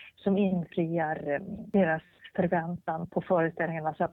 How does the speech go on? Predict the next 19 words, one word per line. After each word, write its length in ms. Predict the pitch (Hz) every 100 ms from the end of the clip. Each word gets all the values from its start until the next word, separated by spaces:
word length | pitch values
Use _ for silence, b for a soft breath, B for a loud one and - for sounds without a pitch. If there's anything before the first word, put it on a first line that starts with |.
| -
bara 160 | 175
att 80 | 160
man 140 | 165 160
är 80 |
nyfiken 680 | 170 180 156 - 165 - 170
på 100 | 170
vad 140 | 160 160
det 60 |
kan 180 | - 160
vara 340 | 165 160 165
och 120 | 160 165
vara 220 | 165 175
öppen 320 | - - 170
för 120 | 180
det 180 | 175 170
och 80 | 175
så 100 | 185
vidare, 380 | 190 190 180 190
så, 200 | -